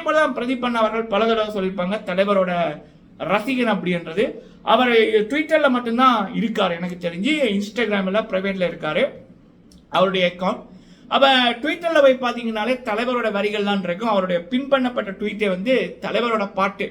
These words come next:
தில்லுமுல்லு படத்துல அந்த ஒரு லைனை வந்து போட்டிருப்பார். சரிங்களா?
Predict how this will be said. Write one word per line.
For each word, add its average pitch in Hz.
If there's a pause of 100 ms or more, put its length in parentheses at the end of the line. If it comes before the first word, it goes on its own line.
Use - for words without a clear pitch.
(140)
தில்லுமுல்லு 233
படத்துல 185 (840)
அந்த 254
ஒரு 202
லைனை 233
வந்து 202
போட்டிருப்பார். 170 (120)
சரிங்களா? 226